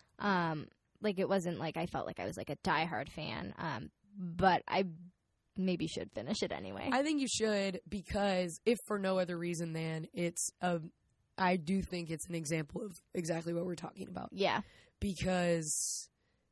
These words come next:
Speaker 2: they tell the story piecemeal, like,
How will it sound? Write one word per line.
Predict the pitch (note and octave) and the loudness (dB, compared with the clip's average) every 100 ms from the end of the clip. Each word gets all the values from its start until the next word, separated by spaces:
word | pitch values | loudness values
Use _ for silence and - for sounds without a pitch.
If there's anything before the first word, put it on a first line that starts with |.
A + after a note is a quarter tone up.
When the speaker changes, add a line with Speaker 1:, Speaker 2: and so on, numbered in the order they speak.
| - - | -8 0
Speaker 2:
they | F#3+ | 2
tell | E3+ G3+ G3+ | 2 4 4
the | G3 | 4
story | F#3 - F3+ F3+ E3+ - | 0 2 2 4 2 2
piecemeal, | - G3+ F#3 - E3+ D#3+ D#3 D#3 D3+ _ - D3+ | 2 2 0 0 0 0 0 -2 -4 _ -12 -2
like, | E3 D#3+ D#3 D#3+ | 0 0 0 -2